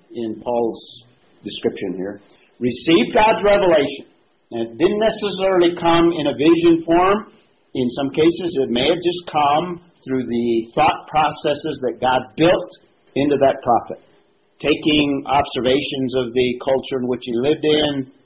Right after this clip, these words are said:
revelation. In some cases, it was dictated. So you have the whole spectrum of how God revealed his revelation. Then they proclaimed it,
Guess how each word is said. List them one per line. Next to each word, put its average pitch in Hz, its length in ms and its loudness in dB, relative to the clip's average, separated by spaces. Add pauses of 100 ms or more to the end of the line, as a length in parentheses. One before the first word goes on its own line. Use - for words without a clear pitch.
(160)
revelation. 113 680 -2 (200)
In 120 140 0 (140)
some 208 240 4
cases, 196 480 2
it 392 80 4
was - 200 2
dictated. - 760 0 (300)
So - 120 -14
you 107 80 -6
have 139 80 -8
the 160 80 -2
whole 180 200 -4 (120)
spectrum 147 480 0
of 107 80 -2
how 110 240 -2
God 123 400 2 (420)
revealed 120 640 -2
his 113 320 2
revelation. 110 640 -2 (480)
Then 156 160 0
they 190 140 4 (100)
proclaimed 170 640 2
it, 156 200 0